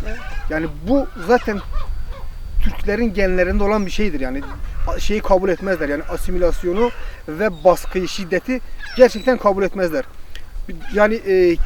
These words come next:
Speaker 2: kendi özünü yaşama noktasında dominanttırlar. Hiçbir zaman İran'da bile ağalık rejimini kabul etmemişler.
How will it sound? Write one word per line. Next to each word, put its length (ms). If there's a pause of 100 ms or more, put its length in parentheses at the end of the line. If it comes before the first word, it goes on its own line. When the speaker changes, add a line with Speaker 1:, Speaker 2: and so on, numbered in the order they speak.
Speaker 2:
kendi 520
özünü 280
yaşama 400
noktasında 520 (180)
dominanttırlar. 760 (920)
Hiçbir 240
zaman 420
İran'da 440
bile 160 (100)
ağalık 400
rejimini 320
kabul 240
etmemişler. 480